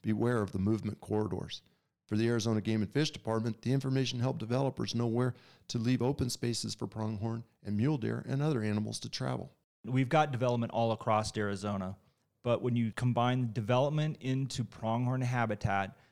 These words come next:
Speaker 2: we actually find ourselves in the Prescott, Prescott Valley area. That right there is the pivotal point where the Arizona Game and Fish Department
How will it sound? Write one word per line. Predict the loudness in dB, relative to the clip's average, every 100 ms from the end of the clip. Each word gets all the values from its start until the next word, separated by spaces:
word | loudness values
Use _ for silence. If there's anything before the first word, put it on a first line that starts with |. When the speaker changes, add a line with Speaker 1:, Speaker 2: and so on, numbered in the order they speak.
| _ -4
Speaker 2:
we | 2
actually | 2 2 -2 -2
find | 0 2 0
ourselves | -2 -2 -2 -2
in | -4
the | -6
Prescott, | -4 -6 -6 -10 -8
Prescott | -8 -8 -6
Valley | -6 -6 -8
area. | -12 -14 -14 -4
That | 2 4 4
right | 2 2
there | 0 2 0
is | 0 -2 -2 -4
the | 0 2 2 0 -4 -20 _ _
pivotal | 0 2 4 4
point | 2 0 2 2 0
where | 2 2 2 -2 -8 -20 -4
the | -4 0
Arizona | 4 4 4 4 2
Game | 2 4 4
and | 4 2
Fish | 0 0
Department | -2 -4 -4 -4 -8